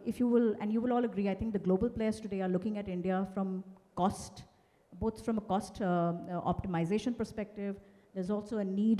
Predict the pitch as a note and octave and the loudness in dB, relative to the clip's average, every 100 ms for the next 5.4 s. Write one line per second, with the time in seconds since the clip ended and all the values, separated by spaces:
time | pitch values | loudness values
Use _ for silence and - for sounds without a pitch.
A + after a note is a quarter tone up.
0 | - G#3 G#3 F#3+ G3 G3 F#3+ G3+ F#3+ F3+ | 4 2 2 0 0 -4 -2 -4 -4 -2
1 | G#3 - F#3 F#3 G#3 G#3 G#3 - G3 F#3+ | -4 -2 -6 -4 -6 -6 -6 -4 -2 -2
2 | G3 F#3+ F3+ F3+ G#3+ - G3 - G3+ F#3+ | -4 -4 -4 -4 -8 -6 -8 -4 -2 -2
3 | F3+ F#3+ G3 G#3 A#3 G3 D3+ D3 - - | -4 -2 2 2 2 0 0 -4 -10 -20
4 | _ _ - G#3+ G#3+ A3+ - - - - | _ _ -4 0 2 2 -2 -12 -20 -20
5 | _ A#3+ C4 D4+ | _ -2 0 0